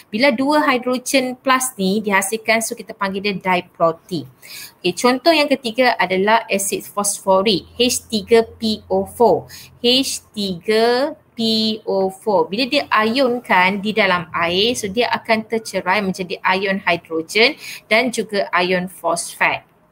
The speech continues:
Okey, so kita imbangkan sini, sini ada tiga, so kita akan dapat tiga ion hidrogen. Tiga ion hidrogen ni adalah dikenali sebagai triprotein.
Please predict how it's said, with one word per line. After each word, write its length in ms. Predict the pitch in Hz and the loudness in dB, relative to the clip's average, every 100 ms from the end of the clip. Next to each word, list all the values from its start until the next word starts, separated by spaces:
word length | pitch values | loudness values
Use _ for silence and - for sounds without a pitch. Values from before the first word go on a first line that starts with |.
| _ | _
Okey, 160 | - 170 | -4 -2
so 160 | 165 226 | -2 -4
kita 160 | 233 | -4
imbangkan 560 | 226 214 214 233 233 226 | -4 -2 2 2 2 0
sini, 320 | 226 208 240 | 0 0 0
sini 240 | - 226 | 0 0
ada 160 | 214 196 | 0 0
tiga, 560 | 202 220 196 196 294 320 | -2 -6 -4 2 4 4
so 160 | 233 | 0
kita 320 | 220 202 - | -4 -6 -6
akan 240 | - 196 196 | -4 -2 -2
dapat 240 | 190 - | -2 -4
tiga 400 | 220 196 247 247 | -6 0 0 0
ion 320 | 185 185 208 233 | 0 0 0 0
hidrogen. 640 | - 180 - 175 - 165 143 - - - | 0 -2 -2 -4 -2 -2 -4 -8 -14 -6
Tiga 240 | 226 285 302 | -2 0 2
ion 160 | 240 240 | 2 4
hidrogen 640 | 226 202 214 208 220 247 | 2 2 -2 0 -2 -2
ni 80 | 285 | -4
adalah 400 | - 196 196 226 | -6 -4 0 0
dikenali 560 | 202 196 202 190 196 | 0 -6 -2 0 0
sebagai 560 | 196 - - 170 180 180 | -2 -4 -6 -2 -2 -2
triprotein. 880 | - 196 190 - 170 170 - 160 | -2 0 0 -2 0 0 0 -6